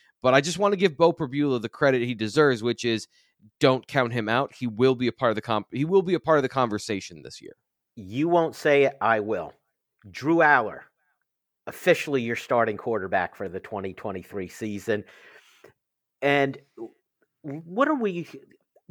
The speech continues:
Speaker 2: do we expect too much from him, though, T.
Speaker 1: Yes.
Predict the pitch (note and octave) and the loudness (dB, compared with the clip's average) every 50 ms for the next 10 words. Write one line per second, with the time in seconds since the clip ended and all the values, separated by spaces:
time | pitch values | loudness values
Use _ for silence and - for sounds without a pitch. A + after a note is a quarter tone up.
0 | B2+ - - B3 C4 C4 C4 A#3 F#3 - - - G3+ E3 - - - - - D#3 | -12 0 0 2 2 2 0 -2 -2 -4 -2 0 0 0 0 -2 -8 -10 -8 -6
1 | C#3+ B2 B2 A#2+ - - - - F#2+ E2+ D#2+ - F#2+ D#2+ D#2+ D#2 D#2 E2 F2 E2+ | -2 0 0 0 -2 -4 -10 -12 -12 -12 -10 -12 -16 -16 -16 -16 -12 -10 -10 -8
2 | D#2+ D2+ - _ _ _ _ _ - - F2 D3+ E3 C#3+ - - - - - | -10 -12 -16 _ _ _ _ _ -18 -8 -2 0 0 0 0 -4 -8 -8 -10